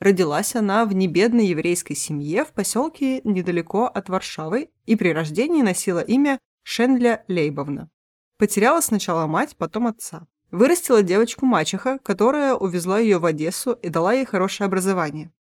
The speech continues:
По легенде, она знала не менее пяти языков.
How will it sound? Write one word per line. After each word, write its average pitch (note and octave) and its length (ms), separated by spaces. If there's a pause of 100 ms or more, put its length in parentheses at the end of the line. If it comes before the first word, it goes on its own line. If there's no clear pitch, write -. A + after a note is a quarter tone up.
(380)
По G#3+ 40
легенде, A3 640
она F#3 380
знала G3+ 420
не F3 140
менее G#3+ 320
пяти F3+ 280
языков. G3 460